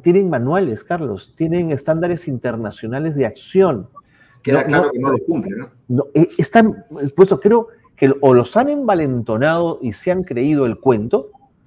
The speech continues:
Speaker 1: o están en una lógica donde también son seres humanos y tienen tanto miedo que creen estar defendiéndose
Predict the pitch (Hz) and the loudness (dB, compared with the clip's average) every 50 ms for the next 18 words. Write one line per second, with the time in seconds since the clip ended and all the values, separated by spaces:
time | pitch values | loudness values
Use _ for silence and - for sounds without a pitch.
0 | _ _ _ _ _ _ _ - 127 120 113 104 - - - 143 139 147 151 160 | _ _ _ _ _ _ _ -2 0 0 0 0 -2 0 2 4 4 4 2 0
1 | 160 147 135 131 139 143 143 139 135 139 139 139 - 151 139 - 151 151 151 151 | -4 -2 -2 -2 -2 0 0 2 2 2 0 0 -4 -10 -6 -2 0 0 2 2
2 | 151 147 139 123 107 101 92 92 - 85 92 104 117 120 - - 123 113 - 131 | 2 0 0 -2 -4 -6 -6 -8 -10 -8 -8 -6 -8 -8 -8 -8 -8 -6 -4 -6
3 | 131 - - 120 135 139 127 104 101 95 110 107 113 104 95 - 143 143 143 139 | -4 -4 -4 -4 -4 -4 -6 -6 -8 -8 -6 -6 -6 -6 -4 -2 -2 -2 -2 -2
4 | 143 127 123 139 156 151 123 104 107 139 - - _ _ _ _ _ _ _ _ | -2 0 0 2 2 2 2 2 0 0 -2 -4 _ _ _ _ _ _ _ _
5 | _ _ - - 113 - - 165 160 165 151 139 120 - - 135 127 131 135 131 | _ _ -6 -6 -4 0 2 2 2 2 0 -2 -4 -4 0 0 2 2 2 -2
6 | 131 - 107 98 101 113 127 127 127 123 120 - - 139 139 143 139 | -2 -2 -6 -4 -2 0 0 0 0 -2 -4 -4 -2 -2 -2 -2 -2